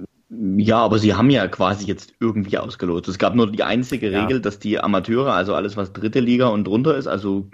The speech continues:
Speaker 1: Kaiserslautern, Ferl, Duisburg und Saarbrücken, die haben, die wurden zuerst gelost, die hatten auf jeden Fall Heimspiel. Ähm,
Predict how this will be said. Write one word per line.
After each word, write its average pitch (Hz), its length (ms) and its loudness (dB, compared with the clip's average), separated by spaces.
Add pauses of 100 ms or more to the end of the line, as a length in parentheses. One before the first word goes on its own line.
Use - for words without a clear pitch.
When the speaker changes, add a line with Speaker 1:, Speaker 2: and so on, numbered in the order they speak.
(140)
Speaker 1:
Kaiserslautern, 110 640 0
Ferl, 107 480 0
Duisburg 110 460 0
und 101 120 0
Saarbrücken, 104 540 -2 (380)
die 107 160 2
haben, 113 400 2
die 107 160 -4
wurden 107 180 0
zuerst 101 320 -2
gelost, 131 340 0
die 107 80 0
hatten 101 140 -2
auf - 80 -10
jeden 117 140 0
Fall 127 160 -6
Heimspiel. 131 580 -4 (540)
Ähm, 104 480 0